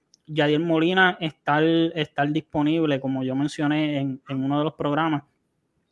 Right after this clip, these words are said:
yo creo que, que al Yadier Molina es alguien que, alguien de que, que es contemporáneo,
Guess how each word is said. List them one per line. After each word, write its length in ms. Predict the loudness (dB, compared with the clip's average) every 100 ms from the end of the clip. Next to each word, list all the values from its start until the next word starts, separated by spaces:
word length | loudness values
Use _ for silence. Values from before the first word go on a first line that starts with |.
| _ -6
yo 120 | -2
creo 160 | 0 2
que, 280 | 4 4 4
que 360 | 2 0 -2 -4
al 160 | -2 0
Yadier 240 | 0 2
Molina 520 | 4 4 2 2 0 -2 _ _ _ -2
es 200 | 0 2
alguien 440 | 2 2 0 -2
que, 320 | 0 0 0 -4
alguien 560 | -6 0 2 2 0 -4
de 180 | -4 -2
que, 320 | -2 -2 -4
que 160 | -4 -4
es 80 | -6
contemporáneo, 1200 | -2 -2 0 0 0 2 4 6 4 2 -2